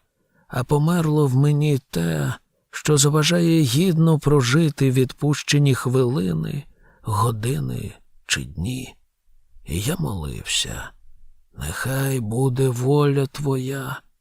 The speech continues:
бо більшої, довшої молитви в такі хвилини немає.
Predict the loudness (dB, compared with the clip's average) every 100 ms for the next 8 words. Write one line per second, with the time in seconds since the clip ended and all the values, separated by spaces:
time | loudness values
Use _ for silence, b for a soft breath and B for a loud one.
0 | _ _ _ _ -6 0 2 0 0 -4
1 | -4 -6 -8 -4 0 0 2 2 4 2
2 | 2 0 -2 0 0 0 -4 b b b
3 | -8 -4 -4 -4 -8 -4 -4 -2 -2 -2
4 | -2 -2 -4 -4 -8 -10 -14